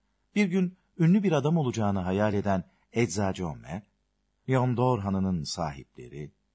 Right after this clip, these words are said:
rahip, Monsieur Leroux, Emma'yı görür görmez hayranı olan noter katibi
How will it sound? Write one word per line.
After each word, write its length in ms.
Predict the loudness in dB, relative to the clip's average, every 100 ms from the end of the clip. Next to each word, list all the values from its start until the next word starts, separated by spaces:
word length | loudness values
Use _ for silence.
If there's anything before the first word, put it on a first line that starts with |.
| -4
rahip, 400 | 0 0 -2 -16 _ _ _ _ -4
Monsieur 300 | -2 0 2
Leroux, 480 | 2 2 -2 -12 -20 _ _ _ _ _ _
Emma'yı 340 | 2 2 2 2
görür 300 | 2 2 2
görmez 460 | 2 2 0 -2 -10 _
hayranı 520 | -2 0 2 0 0
olan 380 | 2 2 0 -2 _
noter 440 | -2 0 -2 -4 -4
katibi 600 | -4 -4 -4 0 -2